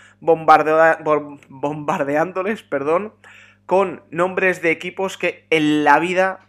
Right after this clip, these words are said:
van a estar en la órbita de Agüero o viceversa. O Agüero nunca va a estar en la órbita de estos equipos. Porque te podría decir, por ponerte un ejemplo ridículo, que no he leído, pero para que os hagáis la idea,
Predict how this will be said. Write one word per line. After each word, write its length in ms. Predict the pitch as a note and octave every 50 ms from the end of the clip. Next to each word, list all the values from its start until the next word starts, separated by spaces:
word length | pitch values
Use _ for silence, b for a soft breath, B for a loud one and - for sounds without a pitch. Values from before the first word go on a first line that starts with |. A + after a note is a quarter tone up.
| _
van 300 | _ D3 C#3 D3 D3+ D#3+ D#3+
a 840 | D#3 D#3 D#3 D3+ D3 D3 C#3+ C3+ C3 C3 B2+ B2 A#2+ A#2 A2+ A2 A#2+
estar 520 | - - _ - D3+ D3+ D#3+ E3+ E3+ b b b b b b b b b b
en 120 | D3+ D3
la 120 | D3 C#3+ C#3+
órbita 380 | D3+ D3+ D3+ D3 D3 D#3 D3+
de 80 | C#3+ C#3+
Agüero 340 | C3+ B2+ C#3 D3+ D#3+ F3 - -
o 80 | C#3+
viceversa. 580 | C3 B2 - A#2 A#2+ C3 B2+ - - - - _ _
O 260 | _ - G2 G2 G2+ G2+
Agüero 260 | F#2+ G#2 A#2 B2 B2
nunca 220 | B2 B2 B2 A#2+
va 80 | A#2 A#2+
a 20 |
estar 280 | A#2 - - - C#3 - -
en 140 | C#3 C3+
la 120 | A2+ G#2+ A2+
órbita 280 | B2 C3 C#3+ C3 C3+
de 40 | C3+
estos 200 | C3 - A2+ -
equipos. 280 | - B2+ D3+ - D#3 - _
Porque 200 | - - G2 F2
te 120 | - -
podría 280 | - E2+ G#2+ C3 D3 C#3+
decir, 340 | C3 - E3 E3 D#3 D#3+ B B B B B B
por 100 | - A#2+
ponerte 220 | A2+ B2+ D3 D3+
un 60 | E3+ D#3+
ejemplo 360 | - - E3 - - D#3+ D3
ridículo, 600 | - C3+ D3+ E3 E3+ - - E3+ F#3 G#3+ - -
que 140 | - A2+ A2
no 140 | C3 D3+ E3
he 60 | D#3+
leído, 380 | D#3 D#3 E3+ F#3+ F3+ E3 A#2 -
pero 280 | A2+ G#2 G#2+ - - _ _
para 180 | - C#3 A2+ -
que 60 | -
os 80 | A#2+ -
hagáis 240 | A#2+ C#3+ D#3 -
la 140 | F3+ D3+ D3+
idea, 460 | D3+ D#3 E3+ E3+ F3 G3 C#4+ - _